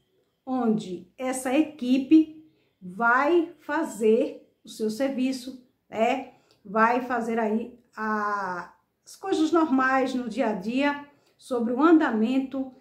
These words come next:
de uma tarefa ou de um processo de um segurado que está buscando o seu benefício, seja ele qual for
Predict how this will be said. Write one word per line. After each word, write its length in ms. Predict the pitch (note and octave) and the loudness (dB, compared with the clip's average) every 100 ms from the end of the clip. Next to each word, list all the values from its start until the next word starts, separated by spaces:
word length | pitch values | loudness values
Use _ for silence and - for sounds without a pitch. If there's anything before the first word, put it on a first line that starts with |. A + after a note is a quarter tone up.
| _ _ | _ _
de 140 | G3 | -6
uma 240 | C#4 C4+ C4 | 0 2 2
tarefa 680 | C#4+ B3 G#3 G3+ - F3+ - _ | 0 -2 -2 -6 -10 -20 -20 _
ou 320 | B3+ B3 B3 G3+ | 0 2 0 -2
de 120 | A3+ | 0
um 200 | C4+ C#4+ | 2 2
processo 960 | C#4+ C4+ - B3 A3+ B3+ - B3 A#3+ - _ _ | -2 -4 -4 -2 -2 -4 -8 -12 -12 -18 _ _
de 120 | - | -4
um 80 | C4+ | -2
segurado 680 | C4+ A3+ G#3+ G#3+ A3 B3 C4+ | -2 -2 -2 2 2 2 0
que 80 | - | -6
está 240 | - B3 | -6 -4
buscando 800 | A#3+ C4 - A3 A3+ A3+ A3+ A3+ - _ | -4 -6 -6 -4 -2 -2 -6 -10 -18 _
o 60 | A#3+ | -14
seu 360 | A3+ C4 A3+ A3 | -6 0 0 0
benefício, 720 | A#3+ A3+ A3 G#3+ G#3 G3+ G#3+ | -2 -2 -6 -8 -8 -10 -12
seja 560 | - - C4+ C#4+ C4+ | -8 2 2 2 0
ele 280 | G3+ G3 G3 | -2 -4 -6
qual 280 | - A#3 A#3 | -6 -2 -2
for 360 | A#3 F3+ E3+ | -4 -12 -14